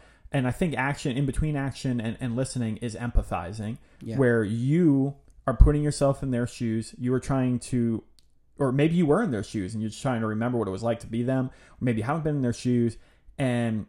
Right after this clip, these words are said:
Speaker 1: you're just trying to imagine what it's like to be them, right? And so, you know, I, I think people sometimes lose this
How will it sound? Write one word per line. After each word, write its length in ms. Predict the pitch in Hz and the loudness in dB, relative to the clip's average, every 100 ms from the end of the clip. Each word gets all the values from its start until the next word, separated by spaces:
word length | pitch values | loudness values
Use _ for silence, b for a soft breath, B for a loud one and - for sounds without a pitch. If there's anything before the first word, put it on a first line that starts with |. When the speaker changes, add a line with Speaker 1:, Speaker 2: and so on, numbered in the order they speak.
| - | -4
Speaker 1:
you're 160 | 135 | -2
just 240 | 131 117 - - - - | 0 -4 -8 -20 -20 -14
trying 400 | - 151 160 151 | -2 0 0 -2
to 180 | - 135 | -2 -2
imagine 400 | 117 123 139 117 | 0 0 -2 -2
what 100 | 107 | -2
it's 120 | 101 | -4
like 180 | 90 90 | -6 -6
to 60 | - | -10
be 140 | 85 | -10
them, 200 | 87 87 | -8 -4
right? 200 | 110 113 - _ _ _ _ - - - | -4 -4 -8 _ _ _ _ -20 -20 -4
And 160 | 143 127 | -2 0
so, 520 | - 127 117 110 - | 4 6 6 4 0
you 100 | - | -6
know, 280 | 127 95 107 - - | -4 -4 -6 -12 -10
I, 120 | 117 117 | -8 -8
I 60 | |
think 320 | - 127 117 - b b b b _ | -4 -2 -2 -8 b b b b _
people 360 | - 135 135 143 | 4 4 2 -2
sometimes 460 | - 123 123 107 | -2 -2 -2 -2
lose 320 | 101 113 110 82 | -2 -2 -2 -4
this 480 | 107 95 - - | -4 -4 -6 -14